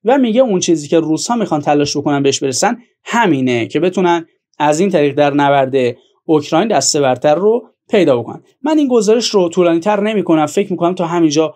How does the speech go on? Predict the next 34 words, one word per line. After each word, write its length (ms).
کافی 300
باشه. 360
اگر 220
احساس 280
کنید 220
نکته‌ای 260
هست 280
حتماً 220
به 100
این 100
ویدیو 400
اضافه 380
بکنید. 380
ما 300
امروز 440
داشته‌ای 560
رو 140
روی 160
میز 240
گذاشتیم 680
که 100
دشمنان 600
ما 180
وادار 400
شدن 300
بهش 180
اعتراف 400
بکنن. 320
این 80
حرفا 260
دیگه 160
حرف 220
من 220
نیست. 380